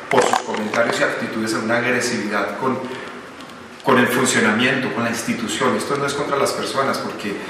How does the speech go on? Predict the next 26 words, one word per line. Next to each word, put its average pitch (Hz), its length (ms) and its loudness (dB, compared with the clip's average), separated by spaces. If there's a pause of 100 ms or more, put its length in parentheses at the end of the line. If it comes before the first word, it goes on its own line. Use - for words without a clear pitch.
(140)
ni 113 140 2
yo 123 120 2
trabajo 143 320 6
en 143 80 2
la 135 60 4
alcaldía, 113 720 0 (300)
ni 120 80 -2
el 110 80 0
doctor 110 300 0
Osvaldo 113 240 4
trabaja 120 240 2
en - 80 0
la - 60 2
alcaldía, 110 460 -2
pero 117 180 -2 (280)
sí 143 180 2
suceden 160 440 4
cosas 151 300 2
que 113 140 0
llaman 123 360 2
poderosamente 127 580 -2
la 135 100 2
atención 113 420 -2 (520)
de 147 80 6
la 151 140 6
ciudadanía 143 760 4